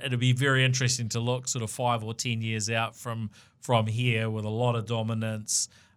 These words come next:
um, and, and if, you know, their co-pilots are, are well used, uh, we, we could all be paying a,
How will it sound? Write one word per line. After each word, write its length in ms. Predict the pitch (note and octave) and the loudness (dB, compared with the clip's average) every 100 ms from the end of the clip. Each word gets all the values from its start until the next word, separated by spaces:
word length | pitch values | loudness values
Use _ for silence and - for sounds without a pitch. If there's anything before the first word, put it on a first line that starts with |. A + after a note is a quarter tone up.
| - | -8
um, 720 | G#2+ G2+ G#2 G#2 G#2 G#2 G#2+ - | -6 -4 -6 -8 -6 -6 -6 -6
and, 340 | B2 A2+ A2 | -2 -2 -2
and 300 | C3+ B2+ G#2+ | -2 -2 -2
if, 240 | G#2+ - - B2+ | -4 -6 -12 -6
you 140 | A#2 | -4
know, 140 | G#2+ | -2
their 160 | G#2 A2 | -2 -6
co-pilots 840 | - A2+ A2+ - A#2 A2 A2 - | 0 0 0 -4 -4 -4 -4 -4
are, 220 | A2+ G#2+ G#2+ | -4 -8 -6
are 140 | A2+ | -4
well 280 | A2+ A2+ G#2+ | -4 -2 -4
used, 600 | A2 A#2 A2 A2 A2 - - - - _ _ | -2 -2 -2 -2 -2 -4 -8 -20 -20 _ _
uh, 600 | A2+ G#2+ G#2+ G#2+ G#2+ G#2+ G#2+ | -6 -6 -6 -6 -6 -6 -4
we, 180 | B2+ A#2 | -2 -2
we 320 | B2 C3 B2 | -4 0 0
could 220 | B2 B2 | 4 2
all 140 | B2 A2+ | 4 2
be 120 | A2+ | -2
paying 340 | - A2+ G#2+ | -2 -2 -2
a, 140 | G#2+ | -4